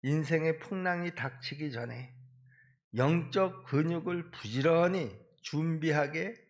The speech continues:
하옵소서. 예수님의 이름으로 믿고 기도하옵나이다.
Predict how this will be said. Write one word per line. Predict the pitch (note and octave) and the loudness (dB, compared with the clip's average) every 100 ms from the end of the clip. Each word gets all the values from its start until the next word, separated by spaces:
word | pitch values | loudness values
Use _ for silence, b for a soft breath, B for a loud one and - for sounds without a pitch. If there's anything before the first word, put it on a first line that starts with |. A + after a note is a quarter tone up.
| _ - | _ 0
하옵소서. | D#3 C3+ A2+ B2+ G#2+ - - - - _ b b b b b _ | 2 2 0 -8 -10 -12 -20 -20 -20 _ b b b b b _
예수님의 | A#2+ C3 B2+ C3+ C3+ C3 | 2 2 2 -2 0 0
이름으로 | B2+ B2+ B2 C#3 C3 - - | 0 -2 -2 -2 -4 -8 -14
믿고 | G#2 A#2+ C#3+ - - D#3 D#3 D3+ | -6 -4 -4 -8 -2 4 4 2
기도하옵나이다. | - A#2+ C3+ A#2+ A#2+ B2+ B2 A2 G#2+ | -4 0 2 2 0 -2 -4 -4 -6